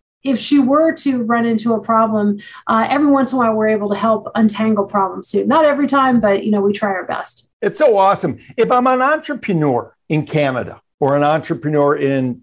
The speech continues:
Speaker 2: America, in, you know, in the United States, and I want to do business,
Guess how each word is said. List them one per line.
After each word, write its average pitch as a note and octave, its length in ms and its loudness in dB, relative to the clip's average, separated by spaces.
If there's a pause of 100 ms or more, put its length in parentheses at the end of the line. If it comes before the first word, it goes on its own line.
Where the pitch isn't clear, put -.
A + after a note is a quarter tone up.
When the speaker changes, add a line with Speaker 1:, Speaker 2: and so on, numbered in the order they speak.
Speaker 2:
America, C#3+ 480 2
in, B2+ 180 -6
you C#3+ 160 -8
know, C3 280 -2
in - 160 -4
the C#3 140 2
United C#3 180 0
States, - 320 -2 (400)
and D#3+ 100 2
I E3+ 60 4 (120)
want G#3+ 140 4
to A3 60 2
do F#3 120 2
business, D#3+ 600 -2